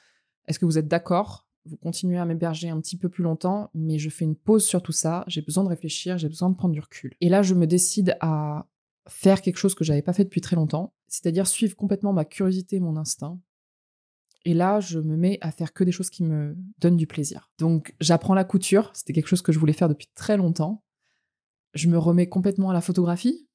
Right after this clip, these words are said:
et je me repassionne et je sens qu'il y a, il y a une fibre, il y a quelque chose qui me parle avec la photo.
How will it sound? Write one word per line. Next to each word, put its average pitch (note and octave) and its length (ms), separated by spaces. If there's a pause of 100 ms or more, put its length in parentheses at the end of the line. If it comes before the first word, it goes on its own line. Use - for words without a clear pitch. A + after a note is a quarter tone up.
(120)
et D#3 60
je D#3 120
me D#3+ 80
repassionne F#3 800
et E3 80
je D#3 100
sens G#3 420
qu'il E3 120
y D#3+ 100
a, D3 440
il D3+ 120
y D#3 60
a - 20
une E3 140
fibre, G3 500
il E3 40
y - 20
a D#3 40
quelque E3 180
chose G#3 300
qui - 120
me E3 80
parle F3 240
avec D#3 180
la D#3+ 80
photo. G3+ 460